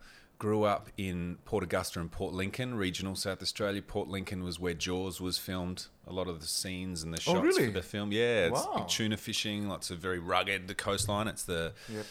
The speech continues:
Speaker 1: it's the easternmost, you know, the beginnings of the Great Australian Bight
Speaker 2: Mm.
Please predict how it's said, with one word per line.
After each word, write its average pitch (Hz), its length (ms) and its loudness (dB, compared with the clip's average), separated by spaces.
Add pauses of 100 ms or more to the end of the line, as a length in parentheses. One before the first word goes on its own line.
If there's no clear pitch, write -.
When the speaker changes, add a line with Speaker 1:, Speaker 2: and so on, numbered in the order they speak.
(200)
Speaker 1:
it's - 160 -2
the 101 260 -2
easternmost, 104 540 0 (220)
you 98 100 -6
know, 87 80 -2
the 85 80 -2
beginnings 90 520 0
of 78 100 -8
the 82 160 0
Great 87 240 2
Australian 78 360 -6
Bight 85 280 2 (600)
Speaker 2:
Mm. - 20 -6